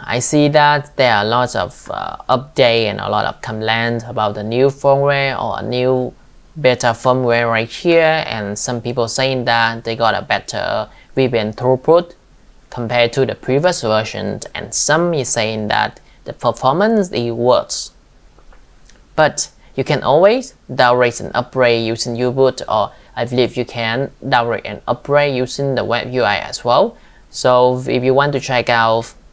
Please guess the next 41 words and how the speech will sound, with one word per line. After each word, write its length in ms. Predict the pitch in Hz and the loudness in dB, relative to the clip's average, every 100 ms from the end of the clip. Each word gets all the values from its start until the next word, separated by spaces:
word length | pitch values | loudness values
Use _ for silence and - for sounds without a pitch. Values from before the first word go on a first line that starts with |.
| - - _ _ - - | -20 -20 _ _ -12 -4
I 60 | |
will 140 | 123 117 | -2 0
put 240 | 170 127 | 2 2
the 100 | 117 | 2
link 360 | 120 151 220 214 | 2 2 0 -2
to 280 | - 127 120 | -2 -2 -2
the 80 | |
firmware 500 | 101 123 113 98 90 - | -4 -4 -4 -2 -4 -4
and 420 | 117 127 143 131 | -6 -4 -4 -4
you 80 | 117 | -6
can 220 | 107 107 | -8 -10
try 240 | - 107 - | -8 -8 -8
with 180 | 95 95 | -10 -10
it. 160 | - _ _ - - 143 | -12 _ _ -20 -16 -2
Don't 320 | 143 143 139 | 0 0 -4
close 340 | - 123 123 - | -4 -2 -2 -4
the 140 | 120 | -4
video 300 | 123 123 120 | -2 0 2
yet, 420 | 113 135 233 - - - | 2 0 -4 -6 -18 -16
because 560 | 107 - 120 110 - - | -10 -2 0 -2 -6 -6
we 140 | 117 | -4
are 80 | 107 | -4
going 280 | 113 135 151 | -2 -2 -2
to 120 | 131 | -4
do 140 | 117 113 | -2 -4
some 260 | 113 107 | -4 -8
tests. 500 | - - 117 - - _ _ _ _ _ _ _ _ - - | -10 -12 -12 -14 -20 _ _ _ _ _ _ _ _ -16 -6
I've 220 | 120 - | -6 -4
tried 320 | 160 165 165 | -2 -2 -2
to 160 | - 135 | -6 -4
install 520 | 139 139 135 127 120 | -4 -4 -4 -4 -4
S 240 | 135 131 - | -8 -8 -10
Q 220 | 135 127 | -6 -4
M 240 | 120 120 | -4 -8
Q 220 | 113 127 113 | -12 -8 -6
O 60 | |
S, 300 | 107 110 107 | -4 -6 -10
but 260 | - 117 101 | -8 -8 -6
it 180 | 117 - | -10 -8
will 160 | 113 107 | -8 -8
fail 560 | - 113 113 143 240 | -8 -4 -2 -2 -4